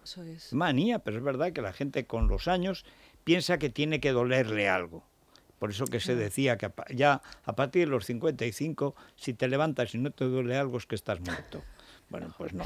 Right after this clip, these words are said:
Speaker 1: Pues se puede corregir,
Speaker 2: Exacto.
Speaker 1: efectivamente. No hay que vivir con el dolor y ahora nos lo cuenta la doctora. Y también vamos a estar con Alberto Fernández, que hoy nos va a hablar de los vinos de Jerez. Me imagino que para contraprogramar a la Feria de Sevilla, Federico, como se, se planea la
Speaker 2: Como
Speaker 1: del
Speaker 2: decía
Speaker 1: caballo
Speaker 2: antes,
Speaker 1: de Jerez, pues
Speaker 2: el
Speaker 1: oye.
Speaker 2: marco de Jerez,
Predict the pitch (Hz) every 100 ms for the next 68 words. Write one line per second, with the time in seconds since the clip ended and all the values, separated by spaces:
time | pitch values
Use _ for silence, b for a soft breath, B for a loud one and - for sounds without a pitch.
0 | - 190 185 196 196 180 160 156 156 156
1 | 160 180 180 165 143 147 170 185 185 165
2 | 160 151 160 160 156 220 262 208 185 180
3 | 175 175 165 170 170 156 185 170 214 180
4 | 170 196 233 233 226 214 208 208 190 185
5 | 190 202 196 190 220 214 190 190 208 202
6 | 226 254 202 160 208 233 208 - 180 196
7 | 180 175 - 202 220 226 214 196 185 -
8 | B B - 208 190 190 190 180 180 190
9 | 208 208 - 185 175 185 208 185 269 208
10 | 196 185 180 269 269 214 190 196 - 196
11 | 185 196 B - 220 202 196 196 220 233
12 | 233 226 - 233 240 240 240 233 233 247
13 | 262 208 208 214 180 120 151 117 - 90
14 | 90 - 98 95